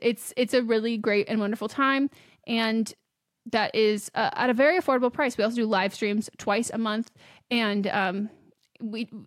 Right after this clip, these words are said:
in our last live stream, we did have someone new and we accidentally, uh, assassinated as we were talking about blonde men. But then we found out that they're from Utah. And so, like,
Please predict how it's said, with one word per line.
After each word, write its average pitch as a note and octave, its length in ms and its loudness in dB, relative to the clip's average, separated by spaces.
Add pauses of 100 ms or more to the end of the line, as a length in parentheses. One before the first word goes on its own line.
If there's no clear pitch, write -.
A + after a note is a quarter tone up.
(380)
in A3 200 4
our G#3 120 2
last G#3+ 260 2
live G3+ 200 0
stream, F#3+ 360 -2 (160)
we A3 160 2
did G#3 160 4
have G#3 160 2
someone F#3+ 300 -2
new G3+ 320 -4
and G#3 320 -4
we A3 80 -2
accidentally, G3 720 -6 (360)
uh, D#3+ 380 -2 (560)
assassinated G3+ 760 0
as G#3+ 180 4
we G#3+ 60 4
were G#3+ 40 2
talking G3 260 0
about F#3 200 -4
blonde F#3+ 300 -2
men. F#3 240 -4 (320)
But F4+ 120 0
then A4+ 120 4
we C5 100 4
found A4+ 280 2
out F#4 340 2 (720)
that G4+ 160 0
they're F4+ 180 6
from G4 260 4
Utah. B3+ 600 4
And B3+ 180 4
so, C#4+ 120 6
like, C4+ 400 2